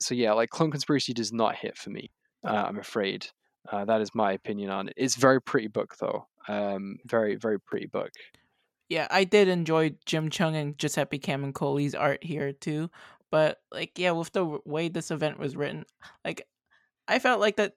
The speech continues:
Speaker 2: yeah, Dan Slott was competent in writing Spider-Gwen around the same time as he did in Spider-Verse. Like, I thought he,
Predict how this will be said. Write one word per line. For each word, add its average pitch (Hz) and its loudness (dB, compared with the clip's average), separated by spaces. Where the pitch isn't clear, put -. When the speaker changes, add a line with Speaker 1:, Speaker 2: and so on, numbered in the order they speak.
Speaker 2:
yeah, 170 4
Dan 175 0
Slott 170 6
was 156 -2
competent 156 0
in 151 -4
writing 147 2
Spider-Gwen 147 2
around 147 -2
the 147 -2
same 147 -4
time 147 -2
as 143 -4
he 151 -4
did 143 0
in 143 -4
Spider-Verse. 147 0
Like, - -4
I 151 2
thought 156 4
he, - -8